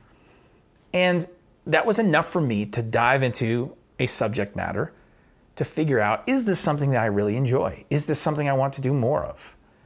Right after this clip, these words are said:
And if it wasn't, then seven days didn't feel like an eternity.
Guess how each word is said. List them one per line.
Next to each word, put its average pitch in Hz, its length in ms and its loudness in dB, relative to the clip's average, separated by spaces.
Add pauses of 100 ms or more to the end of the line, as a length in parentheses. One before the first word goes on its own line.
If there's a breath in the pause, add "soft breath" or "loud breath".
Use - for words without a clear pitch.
(640 soft breath)
And 139 140 2
if 123 100 -2
it 120 60 -2
wasn't, 120 580 -2 (540 soft breath)
then 120 120 0
seven 143 380 0
days 110 600 0
didn't 117 280 -2
feel 120 220 0
like 113 160 0
an 104 80 -4
eternity. 95 720 -6